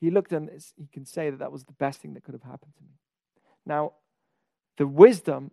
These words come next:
is not to say, "Oh, eighty years later on, look how it was good for me." The wisdom's to say,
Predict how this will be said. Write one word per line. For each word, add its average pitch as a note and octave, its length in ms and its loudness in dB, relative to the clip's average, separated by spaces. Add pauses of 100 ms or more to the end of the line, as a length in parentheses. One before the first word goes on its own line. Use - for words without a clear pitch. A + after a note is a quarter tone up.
(120)
is C#3+ 200 -4
not F3 320 4
to - 100 -12
say, C#3+ 600 -2 (1200)
"Oh, F#3+ 720 10
eighty F#3 260 2
years F3+ 260 4
later F#3+ 320 6
on, G3 180 10
look A#3 200 10
how G3+ 240 2
it F3 100 -2
was D#3+ 140 -2
good F3+ 240 4
for - 140 -14
me." B2+ 200 -18 (640)
The D3 80 0
wisdom's F3+ 560 6
to - 120 -18
say, F3 460 2